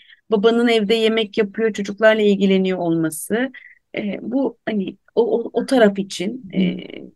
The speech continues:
Speaker 1: çok alışkın ve çok normal bir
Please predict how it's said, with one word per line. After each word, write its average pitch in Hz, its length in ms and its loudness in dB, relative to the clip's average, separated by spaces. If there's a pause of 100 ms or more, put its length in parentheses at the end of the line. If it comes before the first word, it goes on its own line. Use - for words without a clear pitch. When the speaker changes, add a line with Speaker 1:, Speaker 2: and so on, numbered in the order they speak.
(400)
Speaker 1:
çok 269 300 -8
alışkın 247 520 0
ve 247 240 -2 (220)
çok 254 180 -8
normal 247 520 4
bir 190 360 -2